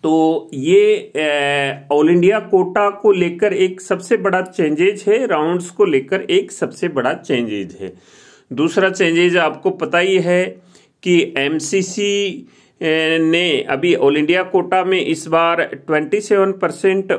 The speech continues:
ओबीसी और ईडब्ल्यूएस टेन परसेंट का रिजर्वेशन भी इम्प्लीमेंट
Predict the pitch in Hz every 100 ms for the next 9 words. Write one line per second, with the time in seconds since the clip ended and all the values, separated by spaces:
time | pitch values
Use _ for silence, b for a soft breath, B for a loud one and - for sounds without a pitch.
0 | - 135 131 156 190 - 226 233 254 -
1 | 147 151 160 - - 175 196 190 190 202
2 | 190 - 185 208 220 180 180 190 196 202
3 | 208 196 196 185 139 139 135 147 180 175
4 | 170 214 - 147 139 143 147 160